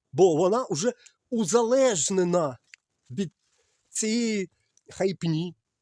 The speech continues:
від цього алкоголю, від цих, ем,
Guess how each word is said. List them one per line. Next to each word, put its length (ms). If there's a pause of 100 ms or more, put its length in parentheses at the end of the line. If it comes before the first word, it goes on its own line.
(120)
від 200
цього 320
алкоголю, 760 (320)
від 160
цих, 360 (380)
ем, 440